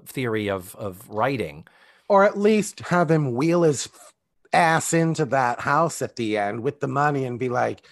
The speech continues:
Speaker 2: "Here, this is not mine," you know, or
Speaker 1: Mm-hmm.
Speaker 2: something to get, make him a little bit, get, uh, redeem himself. But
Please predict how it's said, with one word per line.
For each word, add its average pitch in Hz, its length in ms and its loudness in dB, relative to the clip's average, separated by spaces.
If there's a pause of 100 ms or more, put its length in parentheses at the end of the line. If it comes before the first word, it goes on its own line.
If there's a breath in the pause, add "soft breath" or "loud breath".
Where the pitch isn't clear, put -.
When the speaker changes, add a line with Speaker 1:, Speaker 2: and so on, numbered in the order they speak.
(320 loud breath)
Speaker 2:
"Here, 127 460 -2 (120)
this 127 300 -6
is 127 240 -6
not 127 260 -6
mine," 92 540 -6 (240)
you 135 120 -6
know, 123 180 0
or 113 40 2
Speaker 1:
Mm-hmm. - 80 -4
Speaker 2:
something 113 880 -2
to - 120 -8
get, 127 240 -6
make 147 220 -6
him 135 160 -4
a 117 60 -2
little 151 320 -2
bit, 117 280 -6 (680 soft breath)
get, 123 240 -2 (560)
uh, 117 100 -6
redeem 120 500 -4
himself. 95 680 -8
But 104 200 -2